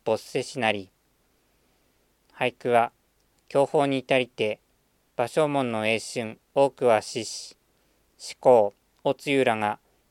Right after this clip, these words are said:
残然を保ちて、ますます俗におつるあるのみ。明和以後、雇用彦場を生じて、ようやく、春風に吹かれたる俳句は、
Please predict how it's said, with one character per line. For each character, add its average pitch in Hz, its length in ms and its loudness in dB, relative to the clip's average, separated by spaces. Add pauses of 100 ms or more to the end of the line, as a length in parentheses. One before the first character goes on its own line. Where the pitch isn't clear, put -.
(140)
残 131 200 -2
然 139 240 0
を 131 100 -2
保 131 240 -4
ち - 160 -12
て、 107 280 -6 (440)
ま 127 120 -6
す - 100 -10
ま 147 100 -2
す 127 280 -6
俗 120 260 -4
に 127 320 -4
お 117 100 -4
つ - 160 0
る 131 220 4
あ 113 80 6
る 117 80 -2
の 113 160 -2
み。 104 220 -10 (1400)
明 131 240 2
和 131 120 6
以 127 100 0
後、 110 260 0 (540)
雇 135 100 4
用 127 240 8
彦 - 240 -4
場 139 240 6
を 131 80 4
生 123 240 2
じ 113 100 -6
て、 117 300 -4 (440)
よ 123 120 4
う 123 60 8
や 117 100 6
く、 - 140 -18 (760)
春 135 220 -2
風 143 280 4
に 117 120 -4
吹 - 140 -10
か 123 80 2
れ 120 80 4
た 135 120 4
る 113 140 2
俳 110 260 -2
句 - 140 -8
は、 107 240 0